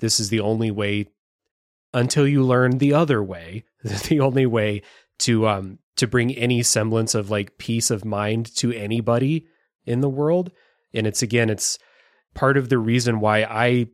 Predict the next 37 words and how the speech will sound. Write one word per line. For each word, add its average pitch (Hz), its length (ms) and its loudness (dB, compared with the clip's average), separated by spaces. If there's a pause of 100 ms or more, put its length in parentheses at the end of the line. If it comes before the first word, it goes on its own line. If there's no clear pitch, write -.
(120)
think - 380 -2
that 120 120 0
I 117 140 0
like 113 300 -2
Yuna 113 360 0
as 110 200 -4
a 107 60 -6
character 113 480 -2
more 107 300 -4
than 107 140 -4
a 107 60 -2
lot 104 200 -4
of 110 120 -4
people 127 340 -6
do, 139 340 -2 (100)
uh, 107 140 -4
because 107 460 -4 (240)
she's 123 260 0
staring 117 460 2
all 110 180 2
of 101 100 -4
this 107 200 0
in 104 100 -2
the 101 80 -4
face 127 460 0
and 110 180 -6
just 110 180 -4
being 110 160 -2
like, 110 240 -2
"No, 190 220 0
we're 139 140 -2
continuing. 135 720 0
This 110 180 -4
is 101 80 -8
what 110 140 -6
we're 104 120 -10
doing." 101 380 -10